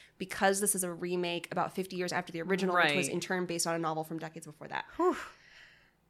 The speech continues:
Speaker 1: So
Speaker 2: <laughs>
Speaker 1: the cultural context driving the creation of Dracula and the protagonist was different than the context that this was made within.
Speaker 2: Yeah.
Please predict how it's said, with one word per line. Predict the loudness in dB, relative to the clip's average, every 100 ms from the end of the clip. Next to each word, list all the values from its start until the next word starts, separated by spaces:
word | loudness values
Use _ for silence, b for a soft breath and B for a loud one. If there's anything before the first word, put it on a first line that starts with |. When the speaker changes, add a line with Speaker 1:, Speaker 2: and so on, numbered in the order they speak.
| _ _ 8
Speaker 1:
So | 10 12 10 6 2 6 8 10 12 12
Speaker 2:
<laughs> | 12 12 10 10
Speaker 1:
the | 8 10 8
cultural | 6 4 6 6 4
context | 4 0 2 2 2 0 -6 -8 -8
driving | 0 4 4 4
the |
creation | 2 0 2 2 4
of | 2
Dracula | 2 0 0 -2 0 0 0
and | -2
the |
protagonist | -2 -2 2 2 2 -2 -2
was | -4
different | -2 -4 0 0 0 -4 -6
than | -4
the | -4
context | -2 -2 -2 -4 -4
that | -8 -6
this | -2 -2
was | -2 -6
made | -8 -6
within. | 0
Speaker 2:
Yeah. | 0 0 -4